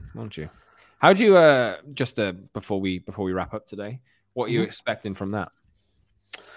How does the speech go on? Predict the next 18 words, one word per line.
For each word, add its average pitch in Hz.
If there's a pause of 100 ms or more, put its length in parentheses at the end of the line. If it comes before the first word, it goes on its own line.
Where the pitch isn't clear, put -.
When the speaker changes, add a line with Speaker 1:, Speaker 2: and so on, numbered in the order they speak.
(260)
Speaker 2:
Well, 156
I -
went 190
to -
the 185
one 175
last 175
year, 113
and 127
it 131
was, 131
Speaker 1:
It 127
was 117
Speaker 2:
um, 117
Speaker 1:
dire. 104
Yes, 80
I 85
remember. 71